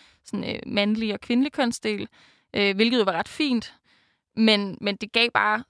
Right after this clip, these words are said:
stadig heller ikke så meget. Altså, jeg havde jo været i svømmehallen, jeg havde set min mor og far, og det, jeg vidste jo godt lidt sådan, hvordan det så ud, så det var ikke, det var ikke, øh, helt nyt for mig. Men det er jo også det her med, at, øh, selv den dag i dag, der er jo ikke nogen,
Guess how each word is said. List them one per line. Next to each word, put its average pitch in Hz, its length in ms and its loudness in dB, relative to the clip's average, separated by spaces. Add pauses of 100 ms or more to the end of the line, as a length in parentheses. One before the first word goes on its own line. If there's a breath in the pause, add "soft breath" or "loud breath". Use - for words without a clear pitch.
(540)
stadig 214 280 -2
heller 226 180 2
ikke - 100 -6
så 226 120 2
meget. 190 360 2
Altså, - 280 -6 (840)
jeg 214 120 -2
havde 220 220 2
jo 240 60 0
været 202 180 0
i 208 40 -2
svømmehallen, 208 540 -2
jeg - 80 -8
havde 208 160 -4
set 220 240 -6
min 196 100 -6
mor 196 120 -2
og 214 80 -4
far, 185 240 0
og 196 140 -6
det, 160 160 -12
jeg 214 120 -4
vidste 226 220 -2
jo 226 60 -4
godt 202 180 -2
lidt 214 220 -6
sådan, 208 180 -6
hvordan 185 240 -4
det 208 80 -10
så - 100 -8
ud, 208 140 -4
så - 80 -10
det 202 120 -4
var 196 60 -2
ikke, 220 160 -4 (600 loud breath)
det - 100 -4
var - 80 0
ikke, 214 500 0
øh, - 60 -10
helt 233 400 -2
nyt 262 160 2
for 202 220 0
mig. 214 180 -2 (640 loud breath)
Men 233 140 4
det 220 80 -2
er 262 40 4
jo 226 80 4
også 247 200 2
det 311 80 4
her 285 60 6
med, 254 220 2
at, 226 180 -4
øh, 214 180 -4
selv 269 200 -4
den 240 120 -2
dag 233 120 -2
i 220 40 -2
dag, 262 300 -2
der 226 60 2
er 214 40 4
jo - 20 2
ikke 240 140 -2
nogen, 254 280 0